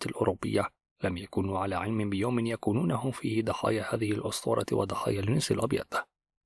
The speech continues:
فالإمبراطورية العالمية هذه بلغت ذروتها في حرب الريف عام ألف وتسعمائة وخمس وعشرون، حين وضع بلدان متحضران كل قوتهم المادية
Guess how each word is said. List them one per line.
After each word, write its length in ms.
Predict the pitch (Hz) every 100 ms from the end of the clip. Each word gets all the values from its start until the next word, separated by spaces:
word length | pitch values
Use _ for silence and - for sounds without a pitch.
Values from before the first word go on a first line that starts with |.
| _ _ _ -
فالإمبراطورية 880 | - - 95 95 98 - - 113 104
العالمية 540 | 110 98 110 110 110 107 117 -
هذه 360 | 135 131 120
بلغت 300 | 120 120 -
ذروتها 520 | 117 113 120 - 139
في 160 | 135 123
حرب 260 | - 120 107
الريف 360 | 98 107 -
عام 160 | - 101
ألف 240 | 92 113
وتسعمائة 600 | 113 107 110 - 101 110
وخمس 400 | 113 107 - -
وعشرون، 540 | 131 117 104 - - - - _ _ _ -
حين 260 | - 98
وضع 300 | 87 95 98
بلدان 440 | 101 101 90 95 104
متحضران 640 | 98 - - 104 98 117
كل 260 | 113 113 110
قوتهم 520 | - 110 104 120 117
المادية 460 | 113 110 98 123